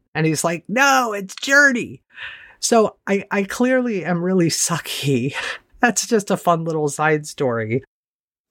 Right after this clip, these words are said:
I have a good memory, but I'm really sucky at remembering all those other details like that, even though I'm pretty detail-oriented, because I remember more of, like, concepts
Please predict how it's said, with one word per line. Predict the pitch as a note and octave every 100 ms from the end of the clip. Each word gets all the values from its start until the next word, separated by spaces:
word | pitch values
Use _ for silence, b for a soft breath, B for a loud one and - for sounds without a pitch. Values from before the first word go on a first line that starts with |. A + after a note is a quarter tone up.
| _ _
I | E3+
have | G3+ A3
a |
good | F#3+ G3 D#3+
memory, | F#3 F3+ D#3 A#2 A#2 C#3 -
but | F3
I'm | E3+
really | G3+ G3+ G3+
sucky | - - B3 A#3+ G3+ E3
at | -
remembering | E3 D#3+ D#3 D#3+ D3+
all | D3
those | C#3+ D3 C#3
other | C#3 C3 C3
details | B2+ B2+ - G3 G3 C#3+ C3+ C3
like | C3 B2+ A#2+
that, | C3 E3 C3+ -
even | E3+ G3+
though | G3+
I'm | F3+ D#3
pretty | - F3+
detail-oriented, | D3+ D#3 - C#3 B2+ D#3 A3 G3 C3 C3
because | C#3 - C#3 -
I | D3 E3+ F#3+ G#3+ G3 _ _ _
remember | E3+ D#3+ D#3+ D#3 D3 C3+ B2 b b
more | - D3+ D#3+ C#3 C3 B2+ - _ _ _ _ _ -
of, | C#3+
like, | C#3 C3 A#2
concepts | - F3 E3 D3+ - A2+ F#2+ -